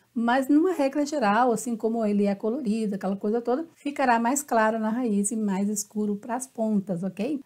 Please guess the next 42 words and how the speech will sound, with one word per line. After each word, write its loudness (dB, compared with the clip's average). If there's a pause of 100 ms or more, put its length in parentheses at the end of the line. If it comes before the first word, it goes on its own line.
Dá 2
uma 2
pequena -2
clareada 0
nesse -2
cabelo -4
e 0
depois, -4
então, -2
você -4
coloca -4
o -4
quatro -4
meia -2
meia. -6
Se -10
você -4
não 2
quer -4
fazer 0
em 0
toda 2
a 0
parte -2 (140)
onde -2
tem -4
coloração, -2 (260)
você -10
pode 4
fazer 0
algumas 2
mechas -2 (200)
e 0
aí 4
depois -2
passar 0
o 0
quatro 0
meia 2
meia 0
no 0
geral 2